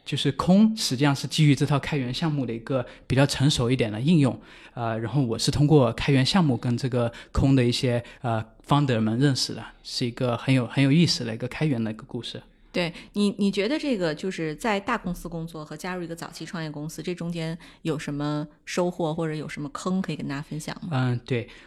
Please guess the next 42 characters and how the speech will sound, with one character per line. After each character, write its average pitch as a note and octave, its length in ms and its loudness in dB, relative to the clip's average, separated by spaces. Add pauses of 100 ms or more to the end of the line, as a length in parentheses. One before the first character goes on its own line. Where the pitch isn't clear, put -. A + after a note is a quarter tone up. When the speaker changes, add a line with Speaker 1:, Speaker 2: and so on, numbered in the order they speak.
(100)
Speaker 1:
我 C3+ 100 2
觉 D3 120 4
得 F3 160 6 (360)
作 E3+ 160 4
为， C#3 240 6
作 D3+ 220 4
为 C3 180 4
创 F#3 200 2
业 E3 120 8
公 C3+ 160 8
司， C#3+ 160 4
特 - 120 2
别 C#3 140 6
是 C3 240 2
比 A#2 140 -4
较 B2 400 2 (200)
有 A#2+ 160 4
好 - 300 -4
的 A#2+ 80 -4
方 D#3 180 6
向、 D#3+ 300 4 (360)
呃， A#2+ 220 -2 (180)
明 C3+ 140 8
确 F3 140 8
的 D3+ 80 10
规 F3+ 140 10
划 - 180 6
的 A#2+ 80 2
创 - 160 2
业 B2+ 60 4
公 A#2+ 160 0
司， B2 240 -2 (180)
会 - 180 4
有 A#2 80 6
特 - 300 6
别， A2+ 160 4
特 - 140 2
别 B2+ 120 4
多 A#2+ 120 2
的 A#2 80 0
机 - 180 4
会。 - 260 0